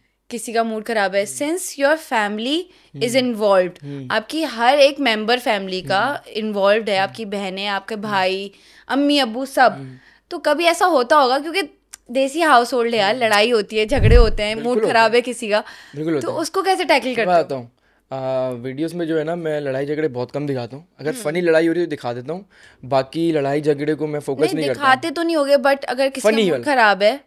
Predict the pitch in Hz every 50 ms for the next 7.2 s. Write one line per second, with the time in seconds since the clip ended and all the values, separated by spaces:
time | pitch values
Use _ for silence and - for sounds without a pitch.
0 | - 156 165 196 220 220 185 190 190 202 208 190 330 269 294 302 294 294 233 277
1 | 262 226 269 254 220 240 214 - - - 294 311 285 262 277 226 277 285 294 302
2 | 302 254 247 - 285 302 311 285 302 262 269 262 233 208 180 165 160 151 139 123
3 | 107 127 120 107 - _ - 139 143 - 180 175 165 - - 147 - - 170 170
4 | 165 - 156 151 147 147 143 135 120 127 120 123 123 110 139 135 139 139 156 139
5 | 127 135 156 180 208 196 190 185 185 _ _ 123 135 123 - - 143 131 123 131
6 | 139 139 135 - 127 123 123 127 139 135 143 135 123 120 120 - - 202 196 180
7 | 180 180 180 -